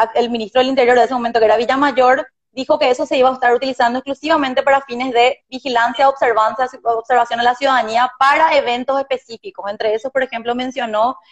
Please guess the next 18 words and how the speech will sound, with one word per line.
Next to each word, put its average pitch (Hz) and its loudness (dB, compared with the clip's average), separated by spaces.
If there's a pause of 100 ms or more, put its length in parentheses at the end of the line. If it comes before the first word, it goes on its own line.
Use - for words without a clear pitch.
(160)
eventos 233 2
deportivos 269 0
como 240 -2
fútbol 254 0
para 220 2
supuestamente 220 -4
evitar 220 2 (260)
o 240 2
estar 240 0
monitoreando 233 0
pro-, 233 0
posibles 226 -6
problemas 233 0
de 233 -2
pelea 220 0
entre 214 0
grupos, 233 0
etcétera. 247 0